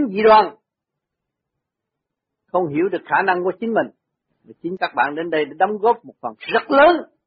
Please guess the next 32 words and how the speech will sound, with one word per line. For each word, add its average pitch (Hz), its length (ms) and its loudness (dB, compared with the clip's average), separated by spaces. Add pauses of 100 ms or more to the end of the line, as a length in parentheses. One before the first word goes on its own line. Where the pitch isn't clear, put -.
(1200)
để 127 300 -2
cho 170 140 -6
càn 113 240 -2
khôn 135 200 -2
vũ 139 300 -2
trụ - 200 0 (1500)
chấn 220 100 0 (160)
động 139 300 -6
thiên 175 180 2
đình, 123 220 0 (220)
để 139 100 -12 (540)
về 127 80 -2 (120)
trên 143 200 0 (140)
chứng 247 240 0
nhận 131 280 -2 (260)
tâm 180 100 2 (220)
thức 233 160 0
của 156 140 -6
chúng 190 200 -6
ta 147 80 -2 (100)
tu 131 220 -6
học 123 100 -8 (360)
về 127 400 0 (280)
để 139 100 -8 (340)
lo 156 180 0 (220)
tu 170 260 2
luyện 127 360 -6
càng 120 160 -2
ngày 107 220 -10
càng 101 200 -8
nhiều, 101 300 -14 (1600)
để 143 100 -14